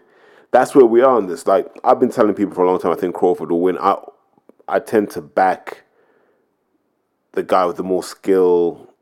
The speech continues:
and the, the better intangibles. But then, as you saw with Fulton Inoue, I'm wrong. So what do I know? What I do know is when I look at these guys and I say the levels they fought at,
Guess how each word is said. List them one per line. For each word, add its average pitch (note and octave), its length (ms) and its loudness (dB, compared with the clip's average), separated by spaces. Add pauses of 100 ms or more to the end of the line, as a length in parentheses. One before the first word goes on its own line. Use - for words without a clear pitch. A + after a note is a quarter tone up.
(120)
and E2+ 240 -10
the, E2 440 -6
the F#2 100 -12
better F2+ 260 -4
intangibles. F#2+ 880 -4 (140)
But G2+ 100 4
then, F2+ 260 -4 (560)
as E2+ 160 -4
you E2+ 60 -14
saw - 160 0
with F2 220 0
Fulton F2 340 -4
Inoue, E2+ 480 -4 (160)
I'm D2+ 160 -16
wrong. E2+ 560 -8
So E2 420 -4 (400)
what G#2+ 200 2
do G#2 120 4
I G2 120 2
know? D2+ 260 -10 (1200)
What C#3 160 4
I C#3+ 120 4
do D3+ 180 4
know B2+ 220 6
is G2+ 240 -2 (200)
when A2+ 140 4
I A2+ 60 2
look C3 240 2
at - 80 0
these G2+ 180 -8
guys F#2 300 0
and F#2+ 80 -4
I - 20 -4
say F2+ 300 0
the E2+ 180 -10
levels F#2+ 380 -2
they F2+ 100 -2
fought F2+ 420 -2
at, E2 280 -4